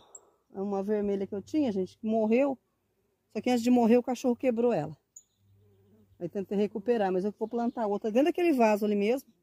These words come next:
Eu vou guiar ela nessa cerquinha aqui. Acho tão bonitinho.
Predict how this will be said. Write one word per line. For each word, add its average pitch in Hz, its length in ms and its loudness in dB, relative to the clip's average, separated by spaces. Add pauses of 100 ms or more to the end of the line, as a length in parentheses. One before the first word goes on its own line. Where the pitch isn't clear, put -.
(140)
Eu 226 100 -6
vou 220 300 0 (520)
guiar 220 280 4
ela 226 100 4
nessa 220 220 0
cerquinha 233 540 0
aqui. - 120 -8
Acho - 140 -12
tão 285 120 0
bonitinho. 277 560 2